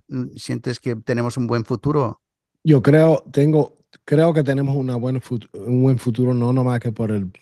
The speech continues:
Speaker 2: porque tenemos tremendo presidente, pero también la cultura ha cambiado bastante en los previos cuatro años. Em, cosa que, que la gente no quería hablar de, de esas cosas, ahora es normal. Em,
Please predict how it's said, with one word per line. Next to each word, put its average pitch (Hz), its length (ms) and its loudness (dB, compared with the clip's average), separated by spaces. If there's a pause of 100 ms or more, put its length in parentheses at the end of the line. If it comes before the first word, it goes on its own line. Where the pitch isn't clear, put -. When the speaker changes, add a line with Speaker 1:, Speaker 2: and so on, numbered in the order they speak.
Speaker 2:
porque 107 300 0
tenemos 110 320 -2
tremendo 107 400 -2
presidente, 104 640 -4
pero 101 180 -6
también 104 340 -4
la 117 100 -2
cultura 107 640 -2
ha 107 40 -4
cambiado 95 680 -6
bastante 92 840 -4 (400)
en 104 200 2
los 92 120 -2
previos 98 400 -2
cuatro 92 420 -2
años. 98 380 2 (960)
Em, 90 520 0 (800)
cosa 123 380 2
que, 107 200 0
que - 260 -14
la 107 160 0
gente 113 280 2
no 110 120 -2
quería 107 360 -2
hablar 101 440 -6
de, 92 360 -8
de - 180 -6
esas 104 220 -4
cosas, 110 320 -4
ahora 98 400 -2
es - 140 -12
normal. 92 680 -2 (140)
Em, 82 720 -8